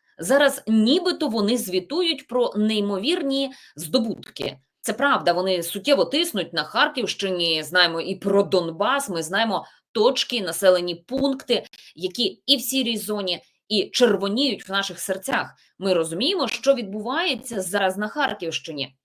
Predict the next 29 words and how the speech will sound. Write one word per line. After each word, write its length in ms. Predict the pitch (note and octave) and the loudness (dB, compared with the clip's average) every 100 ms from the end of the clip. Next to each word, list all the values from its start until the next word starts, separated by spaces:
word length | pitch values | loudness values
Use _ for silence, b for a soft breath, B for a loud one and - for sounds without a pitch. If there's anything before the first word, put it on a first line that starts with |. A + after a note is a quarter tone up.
| - | -6
Вони 300 | G#3+ G#3 F#3+ | -2 0 -2
сунуть 540 | - A3+ G3+ A#3+ - | -6 -6 -4 -6 -8
просто 420 | G3 D#3+ - F#3+ | -2 -2 0 -2
страшенно. 640 | F#3 C#4 C#4+ G#4 F4 A3 D#3 B B | -2 -2 -2 -2 -2 -2 -6 B B
І 60 | B3 | -6
Шойгу 320 | A#3+ F4 G#4 | -2 -2 -2
мав 160 | D#4+ C#4 | -4 -4
би 80 | C#4+ | -6
вчепити 420 | - - C#4 D4 | -8 -8 -6 -6
собі 220 | A#3+ A3+ | -4 -6
цю 160 | A3+ B3+ | -4 -2
медальку. 640 | C4+ C#4+ F3 C3 C3 - _ _ - | 2 2 2 -2 -10 -10 _ _ -2
Але 380 | E3 D3+ D3 C4 - _ _ _ _ _ _ | 0 2 0 0 -8 _ _ _ _ _ _
стається 460 | - - E3 E3 D4 | -14 0 0 0 -2
те, 120 | D4 | -6
що 180 | C4 A3+ | -6 -10
стається. 460 | - F3+ - - - - _ B B B _ _ | -8 -10 -10 -14 -18 -20 _ B B B _ _
Перше, 440 | E4 C4+ - C3 - - _ _ _ _ | 4 4 2 -6 -8 -20 _ _ _ _
оцю 260 | C#4 C#4 G#3+ | -2 0 0
заміну 420 | A#3+ F4+ A4 F4+ | 0 -2 -2 -4
Путін 380 | - F4 F4 C4 | -2 -2 0 -2
готував 460 | G#3+ G#3 G#3+ A#3 - | -4 0 0 0 -4
уже 280 | F#3+ D#3+ E3+ | -2 0 0
давно. 460 | F3 E3 C3 - _ _ _ _ _ - | 0 -4 -8 -12 _ _ _ _ _ -14
Друге, 600 | D3 G3 D#3 D3 B3 G#4 b b b | -6 -4 -4 -2 -2 -4 b b b
заміна, 840 | E3+ E3+ A3 F#3+ D#4 F4 D#4+ D4+ - _ _ _ | -4 2 2 4 2 4 2 2 -6 _ _ _
так 200 | C4+ A3 | -2 -2
здавалося 640 | G3+ C4 C4 A#3 D#3 - | -2 -2 0 -2 -2 -2
б, 100 | C3 | -4